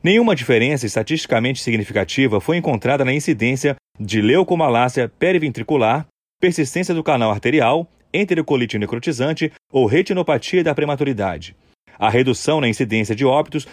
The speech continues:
foi de setenta e oito por cento. Os autores concluíram que a exposição ao corticoide, independentemente do número de doses, confere menor morbidade e menor mortalidade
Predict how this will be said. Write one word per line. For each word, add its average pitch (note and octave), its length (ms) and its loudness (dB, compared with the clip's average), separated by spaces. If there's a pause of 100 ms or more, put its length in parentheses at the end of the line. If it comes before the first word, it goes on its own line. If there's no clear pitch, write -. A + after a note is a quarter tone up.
foi C#3 200 2
de C3 120 -2
setenta E3 440 -2
e E3+ 40 4
oito C3+ 200 2
por B2+ 160 -2
cento. E2+ 400 -8 (640)
Os G3+ 160 4
autores G3 440 4
concluíram D3 520 2
que C3 80 -2
a A#2+ 40 4
exposição C#3 480 -2
ao G2+ 80 0
corticoide, C3+ 680 0 (340)
independentemente E3+ 880 0
do D#3+ 100 0
número A#2 220 0
de A#2+ 120 -2
doses, F#2+ 440 -2
confere B2 400 0
menor A2+ 320 0
morbidade C#3 680 0
e E3 80 -2
menor A#2 340 0
mortalidade C3+ 800 0